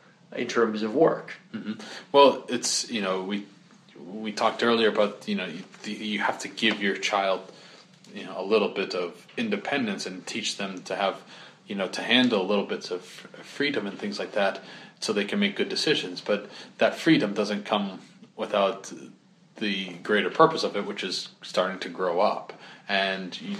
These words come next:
Speaker 2: their adolescent years are for a purpose of, of growing up, becoming an adult, and with that comes responsibility, and with that comes,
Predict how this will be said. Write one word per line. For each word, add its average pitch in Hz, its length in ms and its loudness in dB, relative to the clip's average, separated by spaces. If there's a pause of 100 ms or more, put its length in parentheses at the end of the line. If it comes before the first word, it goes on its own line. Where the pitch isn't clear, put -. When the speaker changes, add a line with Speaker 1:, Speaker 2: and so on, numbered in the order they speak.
Speaker 2:
their 104 260 2
adolescent 113 540 4
years 123 320 2
are 104 560 2 (220)
for 104 320 -2
a - 40 -8
purpose - 560 0
of, 98 420 2 (400)
of 104 140 -8
growing 107 300 4
up, 113 220 2
becoming 117 440 -2
an 101 80 -4
adult, 95 600 4 (320)
and 101 320 0
with 113 240 -4
that 107 200 4
comes 110 260 -6
responsibility, 107 840 0
and 104 120 0
with 107 140 -4
that 101 200 -2
comes, 104 520 -4